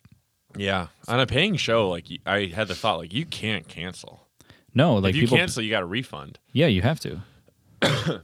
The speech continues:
Speaker 2: Like,
Speaker 1: So
Speaker 2: I've been to shows where they do that, but it's very rare. Like, if people paid, you do the show.
Speaker 1: Yeah.
Speaker 2: So we're really selling it. <laughs>
Speaker 1: Do you think if you were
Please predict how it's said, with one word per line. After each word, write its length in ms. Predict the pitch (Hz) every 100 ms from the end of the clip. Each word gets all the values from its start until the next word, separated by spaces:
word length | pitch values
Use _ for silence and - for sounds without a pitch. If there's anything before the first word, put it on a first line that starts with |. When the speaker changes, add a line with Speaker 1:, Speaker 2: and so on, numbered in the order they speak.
| - -
Speaker 2:
Like, 80 | 113
Speaker 1:
So 60 |
Speaker 2:
I've 100 | 120
been 140 | 131 160
to 80 | 120
shows 240 | 139 127
where 80 | 110
they 80 | 90
do 160 | 110
that, 180 | 101 85
but 100 | 90
it's 100 | 87 - -
very 240 | 104 113
rare. 400 | 87 87 82 87 - _ _ _ _ _ 95
Like, 120 | 90
if 120 | 90
people 220 | 120 110
paid, 260 | 92 98 87
you 120 | 85
do 140 | 90 95
the 80 | 82
show. 320 | - 104 101 _ _ -
Speaker 1:
Yeah. 300 | 101 95 78 _ _ _ _ -
Speaker 2:
So 320 | - 92 87 - _ _ _ _ _ _ _ _ _ _ 110
we're 80 |
really 160 | 110 92
selling 320 | - 104 92
it. 120 | 92 - _ _ -
<laughs> 1600 | - - - - - - 494 - - - - - - - - _
Speaker 1:
Do 80 | 117
you 60 |
think 240 | 139 220 226
if 140 | 156
you 220 | 110 113
were 560 | 110 98 98 98 95